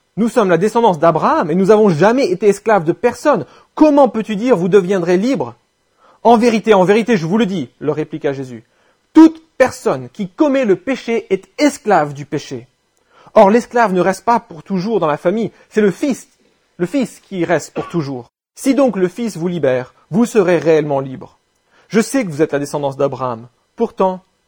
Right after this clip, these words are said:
vous cherchez à me faire mourir, parce que ma parole ne pénètre pas en vous. Je dis ce que j'ai vu chez mon père, et vous, vous faites ce que vous avez entendu de la part de votre père. » Ils lui répondirent, «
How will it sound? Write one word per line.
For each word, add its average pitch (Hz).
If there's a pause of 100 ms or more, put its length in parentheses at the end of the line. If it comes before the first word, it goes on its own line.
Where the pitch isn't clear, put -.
(160)
vous 214
cherchez -
à 196
me 143
faire 117
mourir, 175 (320)
parce 156
que -
ma 165
parole 127 (300)
ne 131
pénètre 165
pas 123
en 113
vous. 120 (800)
Je 185
dis 214
ce 254
que 208
j'ai 180
vu 202
chez 220
mon 214
père, 123 (160)
et 175
vous, 233 (200)
vous 170
faites 247
ce -
que 175
vous 160
avez 185
entendu 202
de 175
la 156
part 170
de 151
votre 151
père. » - (1000)
Ils 165
lui 156
répondirent, « 170